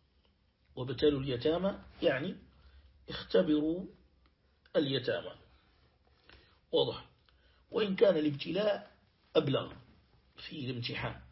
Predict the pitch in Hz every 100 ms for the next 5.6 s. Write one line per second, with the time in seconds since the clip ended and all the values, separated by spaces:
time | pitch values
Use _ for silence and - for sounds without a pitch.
0 | - _ - - - 127 143 143 131 -
1 | 131 160 190 175 180 156 151 147 - 160
2 | 151 123 - 117 82 101 135 147 143 139
3 | - - - _ _ _ _ 98 107 110
4 | 117 120 117 101 98 101 - - 151 139
5 | - 160 165 160 - -